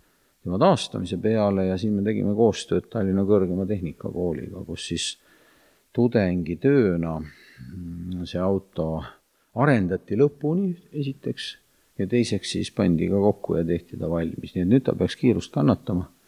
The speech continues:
Üle, üle saja viiekümne kilomeetrise tunni kiiruse juures ei peaks loopima kraavist kraavi ja noh, veel muid asju. Nii et, et viisteist diplomprojekti tehti selle peale ja nelikümmend, nelikümmend kaks tudengit osales kokku selles protsessis. Nii et,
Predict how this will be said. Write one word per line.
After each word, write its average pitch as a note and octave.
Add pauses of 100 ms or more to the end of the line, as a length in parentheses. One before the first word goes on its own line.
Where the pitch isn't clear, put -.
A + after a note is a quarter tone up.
(320)
Üle, G#2 (320)
üle G#2 (100)
saja G#2
viiekümne G2+
kilomeetrise F2+
tunni G2
kiiruse F#2
juures F2+
ei F#2
peaks B2+
loopima G#2
kraavist F#2+
kraavi F#2
ja F#2+
noh, F2+
veel F2
muid F2
asju. -
Nii E2+
et, -
et G2
viisteist C3+
diplomprojekti F#2+
tehti -
selle -
peale E2+
ja E2+
nelikümmend, F2 (960)
nelikümmend C#3
kaks -
tudengit F#2
osales -
kokku -
selles F2+
protsessis. -
Nii F#2+
et, -